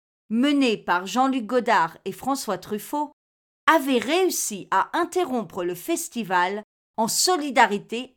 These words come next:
avec les mouvements de protestation étudiants et ouvriers en France.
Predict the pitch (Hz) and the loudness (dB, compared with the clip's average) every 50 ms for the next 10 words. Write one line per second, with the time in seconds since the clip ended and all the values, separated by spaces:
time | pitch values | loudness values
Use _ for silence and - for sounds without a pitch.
0 | _ - 220 226 208 254 262 254 208 196 185 185 202 233 269 254 208 202 214 190 | _ 0 0 2 2 0 -2 -2 -2 -2 -2 0 0 -2 -2 -4 -4 -4 -2 -2
1 | 175 165 165 175 165 - 254 277 269 285 277 247 - - 247 233 226 - - 185 | -4 -6 -8 -10 -10 -6 -6 -6 -4 -4 -6 -6 -2 -2 -2 -2 -2 -4 -8 -8
2 | 170 - - _ _ 254 285 - - - 277 214 185 196 185 151 - - _ 240 | -8 -10 -12 _ _ -6 -6 -4 -4 -6 -6 -4 -4 -4 -4 -4 -6 -8 _ -2
3 | 226 233 254 269 277 226 202 - 190 175 160 165 185 208 226 - _ - 196 180 | -2 0 -2 -2 -4 -6 -8 -8 -8 -6 -4 -2 -4 -4 -4 -6 _ -6 -6 -6
4 | 165 - - 175 170 151 147 151 - - - - - | -8 -12 -10 -8 -8 -8 -10 -12 -14 -14 -14 -16 -16